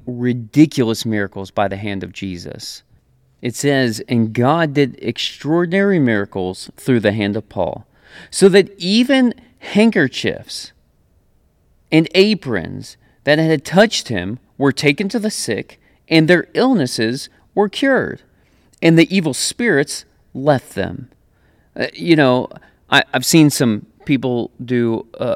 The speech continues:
amazing things and, and just share the gospel and just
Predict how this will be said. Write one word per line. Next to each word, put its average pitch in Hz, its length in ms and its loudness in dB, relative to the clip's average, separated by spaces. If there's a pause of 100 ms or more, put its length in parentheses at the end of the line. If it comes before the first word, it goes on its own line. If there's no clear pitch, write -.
(140)
amazing 123 640 2
things 120 480 2
and, 107 240 0
and 120 180 0
just 160 180 -4
share 135 280 -2
the 104 80 -6
gospel 127 720 -4
and 120 140 -2
just 123 280 -4